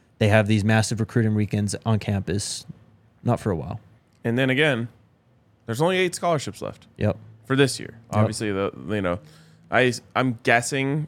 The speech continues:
Speaker 2: uh, game day is going to be their biggest recruiting days. So even then, for the, even for this next class, it's gonna be a little bit slow until they're bringing people. Like,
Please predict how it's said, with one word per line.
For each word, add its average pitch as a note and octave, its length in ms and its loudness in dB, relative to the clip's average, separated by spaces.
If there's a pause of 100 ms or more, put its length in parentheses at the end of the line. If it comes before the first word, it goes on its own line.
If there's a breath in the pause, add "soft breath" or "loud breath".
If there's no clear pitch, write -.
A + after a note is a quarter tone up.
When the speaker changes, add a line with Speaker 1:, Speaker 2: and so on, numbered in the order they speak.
Speaker 2:
uh, A2 240 2
game A2+ 360 0
day B2+ 200 2
is B2 100 0
going A2+ 220 -2
to G#2+ 40 -4
be A2 280 -4 (160)
their A2 240 -2
biggest A2 380 -4
recruiting B2 460 -2
days. C#3+ 380 -2 (520 soft breath)
So A#2 200 0
even B2 220 2
then, B2 240 2
for A2+ 100 -10
the, G2 80 -6
even A#2+ 280 -2
for A2+ 180 -6
this G#2+ 180 -4
next C3+ 300 0
class, F#2 560 -4 (600 soft breath)
it's A2+ 120 -8
gonna B2 200 -2
be A2 120 -2
a G#2 80 0
little A2 220 0
bit G2 160 -4
slow G#2 340 0
until G2 520 -2
they're F#2+ 260 -2
bringing G2+ 320 -6
people. E2 240 -6
Like, F#2+ 200 -4